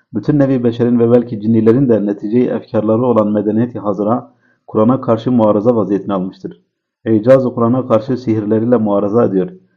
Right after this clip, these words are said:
Şimdi şu müthiş yeni muarazacıya karşı icaz-ı Kur'an'ı "قُلْ لَاِنْ اِجْتَمَعَتِ الْاِنْسُ وَالْجِنُّ" ayetinin davasını ispat etmek için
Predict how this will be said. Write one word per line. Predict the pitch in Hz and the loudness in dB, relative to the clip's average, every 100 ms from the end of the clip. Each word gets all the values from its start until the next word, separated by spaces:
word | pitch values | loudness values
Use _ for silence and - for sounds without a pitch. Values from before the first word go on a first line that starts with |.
| _ | _
Şimdi | 123 135 | -4 -2
şu | 120 135 | -2 -4
müthiş | 127 127 143 123 | -4 -4 -4 -2
yeni | 117 131 | 0 2
muarazacıya | 120 113 110 110 113 113 104 127 127 | 2 4 2 2 2 2 2 0 2
karşı | 107 - | -2 -2
icaz-ı | - - 110 110 120 117 113 | -8 -6 -2 0 0 0 -2
Kur'an'ı | 110 104 110 131 127 _ _ _ _ 120 | -2 0 2 0 -4 _ _ _ _ 2
"قُلْ | 120 | 4
لَاِنْ | 117 123 | 4 2
اِجْتَمَعَتِ | 127 - 127 117 117 | 0 -4 -2 -2 -2
الْاِنْسُ | 113 131 127 | -2 -2 -2
وَالْجِنُّ" | 113 110 101 110 123 104 - | 0 0 0 0 0 0 -2
ayetinin | 104 104 95 113 127 123 - 107 | 0 0 0 -2 -2 -6 -8 0
davasını | 104 107 113 120 | 2 0 0 -4
ispat | 107 123 113 | -2 0 0
etmek | 107 107 - | 0 -2 -2
için | 131 127 | -6 -6